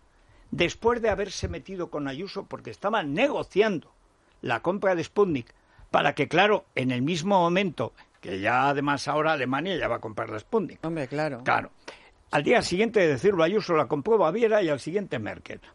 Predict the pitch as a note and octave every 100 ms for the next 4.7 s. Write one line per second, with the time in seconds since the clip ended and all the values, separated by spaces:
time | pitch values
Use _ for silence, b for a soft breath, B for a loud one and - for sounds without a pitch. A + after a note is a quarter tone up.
0 | _ D#3+ - b b b D#3+ G3+ G3+ -
1 | E3 E3+ F#3+ - G#3+ E3 D3+ E3 F3+ F3
2 | G3 G3 - G#3+ A3+ A#3+ - - D3 D3
3 | A#2 F#3 F3 F3 D#3+ D#3 D3+ D#3+ F3 G#3
4 | D3 B2 C#3 G2+ - G#2